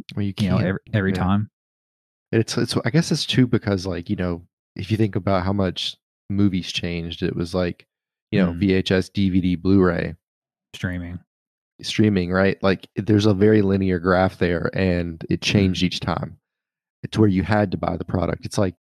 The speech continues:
Speaker 1: you know, they're still supporting P S four, and they're still moving forty million units. So it's like,
Speaker 2: Mm-hmm.
Speaker 1: I just think it's really interesting. I, I don't, I just, it seems to me like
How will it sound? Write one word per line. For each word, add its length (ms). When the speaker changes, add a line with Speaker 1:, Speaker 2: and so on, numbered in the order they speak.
Speaker 1:
you 60
know, 80
they're 60
still 200
supporting 480
P 160
S 140
four, 440
and 140
they're 80
still 200
moving 260
forty 240
million 260
units. 300
So 220
it's 180
like, 280
Speaker 2:
Mm-hmm. 180
Speaker 1:
I 100
just 120
think 100
it's 120
really 260
interesting. 580
I, 260
I 40
don't, 220
I 20
just, 220
it 100
seems 400
to 160
me 220
like 360